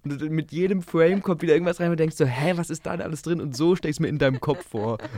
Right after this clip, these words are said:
Also ich glaub auch so ganz, ganz wild alles, ganz überall durcheinander.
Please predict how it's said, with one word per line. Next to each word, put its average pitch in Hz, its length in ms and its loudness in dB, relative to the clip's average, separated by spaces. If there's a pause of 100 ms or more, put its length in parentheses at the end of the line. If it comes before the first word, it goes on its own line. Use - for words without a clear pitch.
(140)
Also 143 220 6
ich 175 160 0
glaub 160 240 4
auch 170 200 4
so 147 280 2 (320)
ganz, 147 320 2
ganz 127 400 -2
wild 127 320 -2
alles, 107 240 -8
ganz 117 260 -8
überall 120 360 -8
durcheinander. 113 640 -8